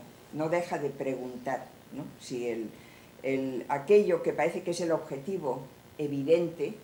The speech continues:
¿eh?, realmente tiene que serlo en ese caso, ¿eh? Debe serlo en ese caso, ¿eh? Y esa ya es una, una pregunta ética, ¿eh? Que no tiene por qué hacerse la psicología, ¿eh? Yo,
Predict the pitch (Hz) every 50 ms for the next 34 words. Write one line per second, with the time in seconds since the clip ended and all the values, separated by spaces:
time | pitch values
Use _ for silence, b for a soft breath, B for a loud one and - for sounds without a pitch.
0 | - - - 147 - - - - - - - - - - - - - - 151 151
1 | 143 143 147 147 156 160 180 170 - 185 180 175 156 - 151 143 - 208 208 -
2 | - 104 - - - - 123 113 104 - - 117 - - 98 - - - - -
3 | - - - - - 151 196 214 107 - 160 175 - 147 135 139 - 139 113 -
4 | 110 98 98 90 90 - - - - - - - - - - - - - - -
5 | - - - - - - - - - - - - - 165 175 226 208 208 196 208
6 | 214 214 208 202 185 180 170 160 156 156 - - - 165 170 156 156 165 151 151
7 | 156 151 180 165 156 147 139 143 143 - - - - - - - - - - -
8 | - - 60 60 - - - - - - - - - - - - - - - -
9 | - - - - - - - - - 175 165 202 240 233 247 247 254 247 240 202
10 | 175 160 - 175 - - 202 202 196 165 170 170 170 - 170 156 165 165 - -
11 | 254 214 147 107 120 165 185 185 147 151 151 165 190 208 - -